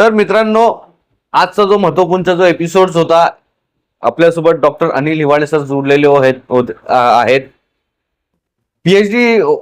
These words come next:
केलेली आहेत त्यांना, त्याचबरोबर त्यांचं एमए या ठिकाणी झालेलं आहे, सेट झालेलं आहे आणि एमएस, एम-, एमपीएस सुद्धा या ठिकाणी झालेलं आहे. एक खूप चांगलं शिक्षण त्यांना या ठिकाणी केलेलं आहे. या सर्व शिक्षणाच्या माध्यमातूनच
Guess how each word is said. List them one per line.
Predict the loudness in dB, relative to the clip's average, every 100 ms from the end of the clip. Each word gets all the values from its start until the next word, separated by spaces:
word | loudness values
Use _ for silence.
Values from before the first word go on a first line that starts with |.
| _ -8
केलेली | -8 -2 -2 0 0
आहेत | 0 -2 -2
त्यांना, | -4 0 0 0
त्याचबरोबर | 0 0 2 0 2 2
त्यांचं | 0 2 2 2
एमए | 0 -2 -2 0
या |
ठिकाणी | 0 -2 -4 -4
झालेलं | -4 -2 0 2
आहे, | 0 2 0 0 -4 _ -2
सेट | -2 0
झालेलं | -4 -2 0 0
आहे | 0 -2 -4 -12 _ _
आणि | -8 -4 -2
एमएस, | 0 -2 -4 -8
एम-, | -4 -2 -2
एमपीएस | -2 -2 -2
सुद्धा | -2 0
या | 2
ठिकाणी | 0 -2 -4
झालेलं | -4 -4 -4 -2
आहे. | -4 -6 _ _ _ -2
एक | -2 0
खूप | -4 -2
चांगलं | -2 2 0
शिक्षण | 0 -4 -2
त्यांना | -2 0
या | 0
ठिकाणी | 0 0 -2 -4
केलेलं | -2 0 2 2
आहे. | 2 0 0
या | -2
सर्व | 0 0 2 0
शिक्षणाच्या | -2 -2 0 0
माध्यमातूनच | 0 0 0 -2 0 0 -2